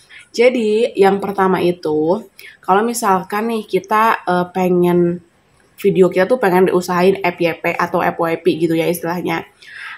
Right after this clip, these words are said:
Kalian bisa menggunakan hashtag. Ternyata di video, di Shopee Video gitu ya, hashtag tuh bener-bener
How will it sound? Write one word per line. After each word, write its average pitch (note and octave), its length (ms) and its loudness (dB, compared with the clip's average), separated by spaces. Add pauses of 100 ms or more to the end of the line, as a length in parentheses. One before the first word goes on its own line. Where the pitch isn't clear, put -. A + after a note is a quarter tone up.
Kalian A3 420 4
bisa A3 460 0
menggunakan F#3+ 720 0
hashtag. F3+ 500 -4
Ternyata E3+ 560 -2 (400)
di G3+ 160 -6
video, G#3+ 720 2
di G3 80 4
Shopee F#3+ 320 -2
Video F#3 460 0
gitu E3 180 -4
ya, E3 240 -2 (480)
hashtag G#3+ 400 -2
tuh C4 80 0
bener-bener G#3+ 800 2